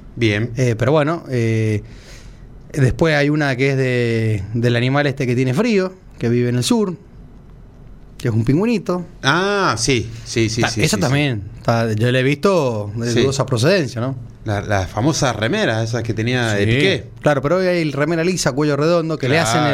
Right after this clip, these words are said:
Speaker 2: el,
Speaker 1: más
Speaker 2: el, el comuña ahí adelante.
Speaker 1: Sí.
Speaker 2: Y, bueno, s-, a ver, no, no te das cuenta si es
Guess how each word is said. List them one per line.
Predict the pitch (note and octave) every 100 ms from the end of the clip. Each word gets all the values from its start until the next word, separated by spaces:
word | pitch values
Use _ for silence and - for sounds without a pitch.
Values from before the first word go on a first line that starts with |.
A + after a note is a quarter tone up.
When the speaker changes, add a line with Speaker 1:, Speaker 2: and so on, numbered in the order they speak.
| C3+
Speaker 2:
el, | B2 A#2+ A#2
Speaker 1:
más | G#2+
Speaker 2:
el, | B2+ -
el | B2+ A#2+
comuña | C3 D3+ E3+ D3+
ahí | D3+
adelante. | D#3+ E3+ F#3+ E3+ F#3+ F#3+ F#3+
Speaker 1:
Sí. | - A2+ F2+ -
Speaker 2:
Y, | B3+ C4 G3
bueno, | F#3+ C4+
s-, | - - -
a | D#3
ver, | F#3+ B2 G#2+ -
no, | - A3 F3
no | F3
te | E3
das | E3+
cuenta | B3+ B3 C#3
si | B2+
es | C3+